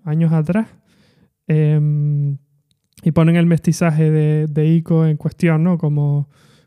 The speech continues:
como, mm, para afectar a, a la, a la validez de su hijo, Guadarfía,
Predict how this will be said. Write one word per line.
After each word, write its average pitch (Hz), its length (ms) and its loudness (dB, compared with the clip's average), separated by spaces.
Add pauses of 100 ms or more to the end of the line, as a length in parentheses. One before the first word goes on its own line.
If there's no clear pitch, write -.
como, 147 640 0
mm, 143 400 -4 (760)
para 147 200 -2
afectar 160 480 -2
a, 151 380 0
a 160 200 -6
la, 143 400 -4 (380)
a 151 80 -2
la 151 100 -2
validez 151 540 0
de 156 120 0
su 151 200 0
hijo, 170 360 4
Guadarfía, 160 640 -2